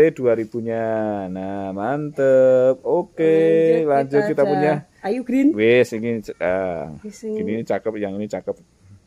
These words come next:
Speaker 1: Harganya piro iki, Mbak?
Speaker 2: Ini delapan lima puluh.
Speaker 1: Delapan ratus lima puluh ribu
Speaker 2: Iya.
Speaker 1: rupiah, cakep untuk Ayu Green-nya.
Speaker 2: Ini
Speaker 1: Terus?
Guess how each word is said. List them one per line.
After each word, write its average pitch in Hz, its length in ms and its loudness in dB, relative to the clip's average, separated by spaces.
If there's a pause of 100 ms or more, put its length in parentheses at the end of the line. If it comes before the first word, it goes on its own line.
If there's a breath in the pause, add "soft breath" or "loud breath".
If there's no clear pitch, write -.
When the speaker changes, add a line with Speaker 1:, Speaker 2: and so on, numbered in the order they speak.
(200)
Speaker 1:
Harganya 127 360 -4
piro 139 200 0
iki, 110 120 0
Mbak? 101 200 -2
Speaker 2:
Ini 233 240 0
delapan 214 320 -4
lima 220 260 -2
puluh. 208 640 0
Speaker 1:
Delapan 131 440 4
ratus 151 300 4
lima 156 260 0
puluh 151 220 2
ribu 147 120 2
Speaker 2:
Iya. - 140 2
Speaker 1:
rupiah, 147 560 6
cakep 139 580 2
untuk 117 220 -2
Ayu 123 200 0
Green-nya. 127 520 -2
Speaker 2:
Ini - 40 -4
Speaker 1:
Terus? 156 320 6